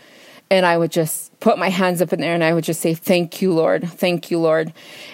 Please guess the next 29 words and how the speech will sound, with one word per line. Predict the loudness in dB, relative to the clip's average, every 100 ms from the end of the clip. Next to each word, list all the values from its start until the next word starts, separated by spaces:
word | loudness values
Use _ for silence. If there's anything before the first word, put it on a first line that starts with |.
| -4
And | 0 0 -2
so | 2 4 4 2 -2 -10 _ _ -8 0
fr-, | 0 2
now, | 2 4 4 4 2 -2 -10 0
um, | 0 2
I | 0
sleep | 0 0 -2 0
better. | 0 2 2 0 -6 -20 -20 -4 0
I | 2 2 0
can | -2 -2 2
walk | 2 2 0
more | 0 2 2 2
with | 0 0
my | -2
girls. | 0 2 4 2 0
My | -4
girls, | 0 2 2 2
even | 0 0 0
though | -2 0
my | -2
kids, | 2 2 2 0 -8 -10 -14 -8
um, | -4 -4 -4 -2
all, | -2 2
all | 0
three | 0 -4
of |
my | -4
kids | 0 0 0 0
are | 0